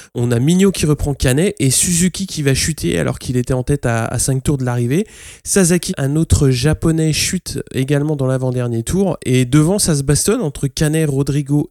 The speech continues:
et Mignot pour le podium, avec, euh, Masia pas loin, et c'est Canet qui va s'imposer devant Masia et Mignot. Rodrigo quatre, Antonelli cinq, Arbonillo six, Fernandez sept et Lopez huit.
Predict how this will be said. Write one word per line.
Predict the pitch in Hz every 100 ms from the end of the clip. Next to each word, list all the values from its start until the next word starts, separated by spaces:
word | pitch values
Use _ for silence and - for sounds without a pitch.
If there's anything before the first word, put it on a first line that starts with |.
| -
et | 185 -
Mignot | 151 160 165 170
pour | 156 143
le | 127
podium, | - 123 135 185 226 - - - - -
avec, | 135 160 156
euh, | 151 135
Masia | 127 139 156 - 208
pas | - 185
loin, | 170 165 165
et | 151
c'est | 131 135 127 -
Canet | 180 170 175
qui | 165 143
va | 131
s'imposer | 127 131 - 113 151
devant | 147 120 120
Masia | 120 143 139 143 139 -
et | - 165 -
Mignot. | 135 135 135 156 190
Rodrigo | - 131 147 143 139 135 -
quatre, | - 214 - -
Antonelli | - 143 147 147 139 135
cinq, | 131 - 180 185 - -
Arbonillo | 139 127 139 139 131 127 - -
six, | - - 214 - - 233 - - - - _ -
Fernandez | 180 170 151 131
sept | - 202 202 -
et | 139
Lopez | 127 131 202 208 160
huit. | 160 160 160 233 - -